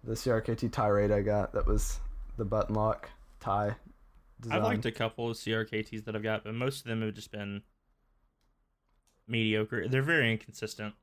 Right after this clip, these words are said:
Speaker 2: You get what you
Speaker 1: Or,
Speaker 2: pay for.
Speaker 1: or, like, the P-Lars that all had different sized backspacers
Speaker 2: Dude,
Speaker 1: and
Speaker 2: so I've handled
Speaker 1: burns.
Speaker 2: probably three, three P-Lars. Um,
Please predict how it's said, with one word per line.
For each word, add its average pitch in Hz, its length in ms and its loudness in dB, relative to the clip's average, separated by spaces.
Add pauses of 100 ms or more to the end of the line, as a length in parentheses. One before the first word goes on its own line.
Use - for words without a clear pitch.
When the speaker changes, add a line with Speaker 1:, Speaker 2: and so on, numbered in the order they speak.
(180)
Speaker 2:
You 123 80 -8
get 123 120 0
what 107 100 -4
you 156 60 4
Speaker 1:
Or, 160 220 6
Speaker 2:
pay - 60 -8
for. 98 160 -10 (240)
Speaker 1:
or, 165 120 4
like, 165 200 4
the 151 60 2
P-Lars 151 760 2 (260)
that 127 160 4
all 135 220 6
had 139 200 6
different 135 260 2
sized 127 360 4
backspacers 135 760 4
Speaker 2:
Dude, 185 100 -4
Speaker 1:
and 117 380 4
Speaker 2:
so - 240 -2
I've 151 220 0
handled 208 340 -2
Speaker 1:
burns. 120 500 6
Speaker 2:
probably 113 160 0
three, 143 360 0 (240)
three 131 240 -8
P-Lars. 160 720 -2 (1000)
Um, 113 520 0